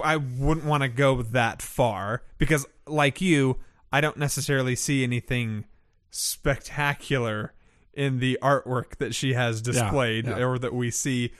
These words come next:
Speaker 1: you know, pasted all <laughs> over her walls. Um, you know, it's more like finger painting, which I suppose is still a form of artwork.
Speaker 2: It's a form of painting.
Speaker 1: <laughs> That's so mean.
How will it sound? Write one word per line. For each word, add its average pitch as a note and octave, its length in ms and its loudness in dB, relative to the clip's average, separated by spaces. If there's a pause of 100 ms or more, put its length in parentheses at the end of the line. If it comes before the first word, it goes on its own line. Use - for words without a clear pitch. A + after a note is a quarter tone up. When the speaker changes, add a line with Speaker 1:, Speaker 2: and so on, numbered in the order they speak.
(120)
Speaker 1:
you C#3 80 -6
know, B2 120 0
pasted B2+ 500 -2
all A#2+ 240 2
<laughs> - 40 2
over E3+ 300 2
her D3+ 240 2 (280)
walls. C3+ 640 -2 (640)
Um, C3 480 0 (120)
you D3 220 -4
know, B2+ 60 -2
it's C3+ 120 -8
more C#3+ 240 2
like C3 160 0
finger D3 340 0
painting, C3 540 0
which A#2+ 340 -4 (500)
I E3 100 4
suppose G3+ 340 4
is F3 100 -2
still F3+ 240 4
a D3+ 40 4
form D3+ 320 2
of B2+ 100 0
artwork. B2+ 520 -2 (260)
Speaker 2:
It's D3+ 180 -4
a C#3 80 2
form F3+ 220 0
of E3+ 100 -10
painting. C#3 400 -2 (100)
Speaker 1:
<laughs> - 80 -20
That's F#3+ 2000 -2
so C3 220 -2
mean. A#2 420 -4